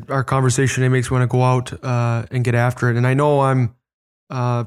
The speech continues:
we did this one in po-, in, in person, sorry, which is a skill set I'm still developing. Uh, but Kyle was, you know, he has this, uh,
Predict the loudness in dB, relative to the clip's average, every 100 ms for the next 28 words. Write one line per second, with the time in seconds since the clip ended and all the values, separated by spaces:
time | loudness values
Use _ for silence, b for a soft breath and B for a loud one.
0 | -4 -2 0 0 0 0 0 0 -2 0
1 | -2 0 0 0 0 0 0 0 0 2
2 | 0 0 -2 -2 0 -2 0 0 0 -2
3 | -2 0 2 2 2 0 0 -2 _ _
4 | _ _ _ -6 -2 -2 -2 -2 2 4
5 | 4 2 2 0 -2 -8 _ _ _ _
6 | _ _ _ _ _ -2 2 4 4 4
7 | 4 0 0 0 0 -4 -8 -4 -2 -2
8 | -2 -2